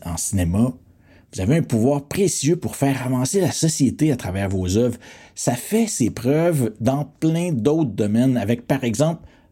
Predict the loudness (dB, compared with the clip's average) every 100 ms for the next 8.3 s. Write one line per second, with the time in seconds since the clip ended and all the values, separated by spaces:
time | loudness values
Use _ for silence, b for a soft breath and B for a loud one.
0 | -2 0 2 2 2 0 0 0 0 -2
1 | -2 0 2 2 0 -2 -2 -2 -2 -2
2 | 0 2 2 2 0 0 -2 B B B
3 | B -6 -4 -2 -4 -4 -4 -8 -14 _
4 | -4 -2 -2 -2 0 0 0 -2 -2 -2
5 | 0 0 2 0 -2 -2 -2 -2 -2 0
6 | 2 2 2 0 0 B B B B _
7 | -6 -2 0 0 -2 -2 0 2 4 4
8 | 2 0 -2